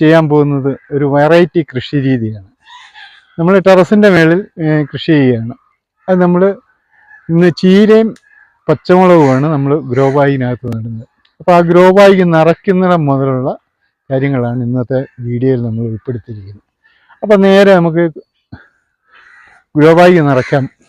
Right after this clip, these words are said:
നിറയ്ക്കാം. അപ്പോൾ ഗ്രോ ബാഗ് നിറയ്ക്കാൻ നമ്മൾ മുഴുവൻ മണ്ണ് എടു-, അല്ല, കുറച്ച് മണ്ണും കൂടുതൽ ഈ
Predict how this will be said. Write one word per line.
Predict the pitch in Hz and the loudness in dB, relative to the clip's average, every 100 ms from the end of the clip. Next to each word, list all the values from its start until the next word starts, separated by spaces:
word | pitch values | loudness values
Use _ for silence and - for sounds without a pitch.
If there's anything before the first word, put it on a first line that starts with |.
| - | -8
നിറയ്ക്കാം. | 151 135 131 - _ _ _ - - - _ | -4 -4 -8 -14 _ _ _ -20 -20 -20 _
അപ്പോൾ | 214 196 | -2 2
ഗ്രോ | 208 220 | 4 6
ബാഗ് | 240 240 220 | 6 6 6
നിറയ്ക്കാൻ | 196 190 214 196 | 4 4 4 4
നമ്മൾ | 185 185 180 151 - _ _ _ _ _ _ | 4 4 2 0 -10 _ _ _ _ _ _
മുഴുവൻ | 170 190 220 262 277 233 226 240 | 2 4 6 6 6 4 2 -2
മണ്ണ് | 185 190 196 214 - 196 | -2 2 0 -2 -4 0
എടു-, | 175 - | 2 4
അല്ല, | 165 143 165 - _ - _ - | 4 6 4 0 _ -20 _ -4
കുറച്ച് | 180 214 - 269 226 | 0 0 -2 0 2
മണ്ണും | 175 165 175 233 - _ _ _ _ _ _ _ - - | 2 2 0 -4 -12 _ _ _ _ _ _ _ -16 -8
കൂടുതൽ | 180 190 226 208 214 226 - - - _ _ - _ _ _ _ - | 0 4 4 4 2 -2 -14 -20 -20 _ _ -20 _ _ _ _ -6
ഈ | 160 | -2